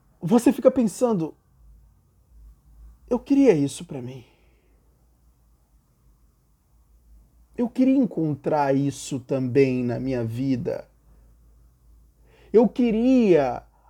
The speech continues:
adorar fazer vinte e quatro horas por dia aquilo que, alguma coisa." Então você se pergunta, "Mas como eu chego lá?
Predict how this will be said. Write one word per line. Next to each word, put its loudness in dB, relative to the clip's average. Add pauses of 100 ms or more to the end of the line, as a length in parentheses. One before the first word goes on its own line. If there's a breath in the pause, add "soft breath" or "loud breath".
adorar 4
fazer -2
vinte -6
e -20
quatro -4
horas 0
por -10
dia -2
aquilo -6
que, -6 (560)
alguma 4
coisa." -2 (2500)
Então 0
você -8
se -18
pergunta, -8
"Mas -12
como -6
eu 0
chego -2
lá? -10